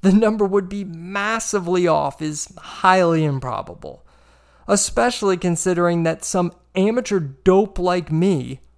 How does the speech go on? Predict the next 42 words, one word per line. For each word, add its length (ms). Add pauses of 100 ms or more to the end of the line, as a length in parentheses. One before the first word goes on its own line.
(120)
far 460
from 300
the 80
wisdom 500
of 160
crowds' 540
single 500
expert, 500 (560)
is 200
the 100
one 320
coming 320
up 160
with 140
this 260
outlying 560
number. 460 (720)
To 220
then 480
think 440
that 200
this 180
is 140
not 240
just 200
a 40
value 400
play, 260 (560)
but 100
an 160
all-in 800
bet 280
of 180
the 60
century 680 (400)
was 180
as 120
square 440
as 100
I 140
could 200
be. 280